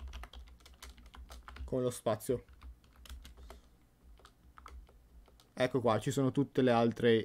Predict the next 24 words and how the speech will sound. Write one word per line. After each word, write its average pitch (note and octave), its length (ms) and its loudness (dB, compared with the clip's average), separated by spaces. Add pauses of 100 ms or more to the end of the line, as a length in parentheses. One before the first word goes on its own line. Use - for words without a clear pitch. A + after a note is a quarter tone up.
info. G#2 480 -2 (1160)
Eh, G2+ 220 0
per A2+ 220 0
settare A2+ 440 2
l'altra, G#2+ 460 2 (180)
che A#2 120 -4
è A2 40 -2
quella A2+ 220 2
in G#2+ 100 2
basso. F#2+ 380 -4 (800)
Eh, A#2 460 4
così D3 220 4
le D#3 100 8
avete C3+ 300 4
tutte C3 380 4
e B2 40 4
due. A2+ 380 2 (520)
Ok, A2 380 -2
per A2+ 180 -2
chi A#2+ 160 -4
le G#2+ 80 2
vuole. G#2 360 0 (960)
Poi... A#2 580 2 (3000)
Eh, C#3 340 2